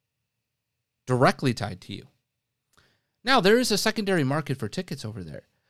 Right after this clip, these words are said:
but that secondary market for tickets exists only amongst those who can qualify to get tickets, meaning they also must be registered. We do such a terrible job with the secondary market of tickets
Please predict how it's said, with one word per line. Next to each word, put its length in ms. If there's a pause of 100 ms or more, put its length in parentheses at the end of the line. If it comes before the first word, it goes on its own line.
(100)
but 100
that 180
secondary 580
market 360
for 140
tickets 420
exists 540 (260)
only 300
amongst 400
those 180
who 120
can 180
qualify 680 (360)
to 100
get 280
tickets, 340 (180)
meaning 300
they 220 (100)
also 540 (180)
must 400 (280)
be 360 (280)
registered. 680 (1300)
We 160
do 200
such 280
a 100
terrible 540
job 300
with 100
the 80
secondary 480
market 400
of 100
tickets 520